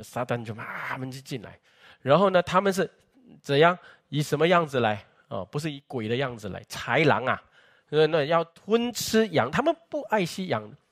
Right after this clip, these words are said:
所以教会里面呢，其实不爱惜羊的。呃，那就是要吞吃羊，当然我们叫豺狼。但是另外一种呢，虽然不是说要害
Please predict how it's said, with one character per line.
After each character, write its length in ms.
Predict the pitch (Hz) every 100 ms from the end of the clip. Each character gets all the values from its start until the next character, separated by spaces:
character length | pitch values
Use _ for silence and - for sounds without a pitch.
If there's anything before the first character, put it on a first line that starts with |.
| _
所 60 | 139
以 40 |
教 240 | - 233
会 120 | 240 247
里 80 |
面 180 | 190 202
呢， 160 | 196 196 - - - - - _
其 120 | -
实 100 | 180
不 160 | 180 165
爱 160 | 156
惜 180 | 143 156
羊 220 | 131 110
的。 120 | 110 147 - _ _ _ - _ _ _
呃， 320 | 120 110 104
那 320 | 139 160 117 101 _ _ _ _ _
就 120 | - 190
是 160 | -
要 80 | 156
吞 300 | - - 233
吃 200 | 226 214
羊， 160 | 165 135
当 140 | 151
然 120 | 143 139
我 80 |
们 80 | 120
叫 160 | 120 127
豺 260 | - 110
狼。 140 | 104 92 _ _ _ _ _ _
但 120 | 196
是 100 | 220
另 200 | 240 330
外 120 | 294
一 100 | 294
种 220 | 277 175 180
呢， 220 | 180 185 - _ _ _ _ _ _ _ _ _ _ _ _ _ _
虽 340 | - - 247
然 360 | 262 220 214 220 -
不 100 | 240
是 100 | 220
说 160 | 202 196
要 140 | 180
害 420 | 165 - 185 127